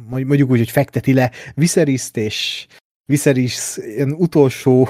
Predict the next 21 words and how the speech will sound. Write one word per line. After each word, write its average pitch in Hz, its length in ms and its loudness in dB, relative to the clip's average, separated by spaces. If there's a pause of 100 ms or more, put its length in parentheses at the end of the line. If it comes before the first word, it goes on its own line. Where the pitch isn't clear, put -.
(120)
<laughs> - 160 -20
cselekedeteként 147 1000 2
ledobja 131 340 2
az 120 80 -2
atombombát, 127 840 0 (360)
és, 120 280 0
ö, 131 240 4 (420)
Alicenttel 127 960 2 (160)
közli 117 600 0 (460)
a 104 480 -4 (380)
tűz 120 260 -2
és 113 260 -2
jégdal 120 360 2
a 113 400 -2 (160)
jóslatot, 160 1000 0 (580)
hogy 120 380 -2
a 131 120 -6
megígért 120 440 0
herceg 120 460 -2
az 110 120 -4
Egon, 110 540 -4